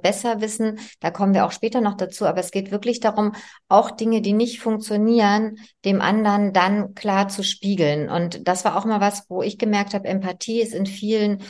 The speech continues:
Kommunikationskursen immer ein großes Thema.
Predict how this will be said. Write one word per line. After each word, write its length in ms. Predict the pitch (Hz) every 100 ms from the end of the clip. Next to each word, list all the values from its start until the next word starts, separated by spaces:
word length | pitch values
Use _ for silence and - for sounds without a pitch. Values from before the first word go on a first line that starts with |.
| - -
Kommunikationskursen 1120 | 202 202 202 196 190 202 220 220 - 202 190
immer 180 | 196 208
ein 140 | 190
großes 400 | 185 190 190 180
Thema. 540 | - 220 220 180 233